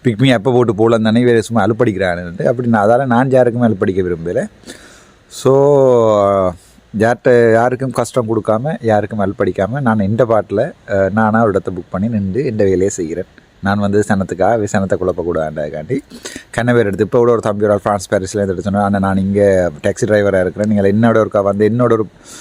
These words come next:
டூ ஹவர்ஸ் ஸ்பெண்ட் பண்ண மாட்டீங்களா, ஃப்ரான்ஸை சுற்றி காட்டுறேன்ட்டு" சொல்லி நான் ஓமன்ட்டு சொல்லிக்கிறேன். அப்படி கண்ண பேர் அந்த துருவ மீடியா அண்ணா இந்த எல்லாருமே கேட்டவன். நான் யாரையுமே கஷ்டப்படுத்தலை. என்றால், ஒரு ஆளுக்கு நான் ஒரு ஆளோட போய் வேறு தெரிஞ்சேன், இன்னொரு ஆள் ஃபீல் பண்ணும், "டாக்டர் என்னோட வேறு இல்லை, அவரோட போகிறார், ஆனால் நான் தான் காசு அனுப்பினேன்,"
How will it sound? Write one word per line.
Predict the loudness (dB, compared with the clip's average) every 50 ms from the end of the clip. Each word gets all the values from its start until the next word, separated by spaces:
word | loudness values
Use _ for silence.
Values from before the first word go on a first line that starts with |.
| -20 -20 -20 -18 _
டூ | 0 4 4 4 4
ஹவர்ஸ் | 4 2 2 0
ஸ்பெண்ட் | 0 2
பண்ண | 2 2 2 2 2 2
மாட்டீங்களா, | 0 0 0 0 0 0 0
ஃப்ரான்ஸை | 0 0 -2
சுற்றி | -2 -4 -6 -8 -6 -6 -4 -2
காட்டுறேன்ட்டு" | 0 -2 -2 -2 -8 -12 -12 -12 -12 -14
சொல்லி | -14 -14 -8 -6 -6 -6 -6
நான் | -6 -6 -6
ஓமன்ட்டு | -6 -6 -6 -6 -8 -8 -8
சொல்லிக்கிறேன். | -6 -6 -6 -6 -6
அப்படி | -8 -10 -6
கண்ண | -4 -2 -2 -2 -2
பேர் | -2 -4 -4 -6 _ _ _ _ _ _ -18 _
அந்த | -6 -4 -4 0
துருவ | 2 2 4 4 2 2
மீடியா | 0 -2 -2 -2 -2 -2 -2
அண்ணா | -4 -6 -8 -10 -10 -12 _ -20 -20 -20 -20 -20 -20 -20 -20 _ _ -6
இந்த | -2 0 2 4
எல்லாருமே | 4 4 4 4 4 4 2 2 2 2 2 2 2
கேட்டவன். | 2 0 0 0 0 0 0 0 0
நான் | 0 0 0 2
யாரையுமே | 4 4 4 4 2 0 0 -2
கஷ்டப்படுத்தலை. | -2 -4 -2 -2 -2 -2 -2 -4 -2 -4 -2 -2
என்றால், | -2 -2 -2 -2 0 2 2
ஒரு | 2 2 4
ஆளுக்கு | 2 2 0 0 0
நான் | 0 0 0 0 2
ஒரு | 2 2 2
ஆளோட | 4 4 2 2
போய் | 0 2 0 2 2
வேறு | 2 2 2 0
தெரிஞ்சேன், | 0 0 0 0 2 2
இன்னொரு | 2 2 0
ஆள் | 0 0 0
ஃபீல் | -2 -2 0
பண்ணும், | 0 0 0 0 0 0
"டாக்டர் | 0 -2 -2 0 0 0 0 2
என்னோட | 0 2 2
வேறு | 2 0 0
இல்லை, | 2 2 2
அவரோட | 2 2 2 0 0
போகிறார், | -2 -4 -2 -2 -2 -2
ஆனால் | 0 -2 -2
நான் | 0 0 0 0 0
தான் | 0 0
காசு | 0 0 -2 -2 -2 -4
அனுப்பினேன்," | -8 -8 -10 -8 -10 -8 -10 -12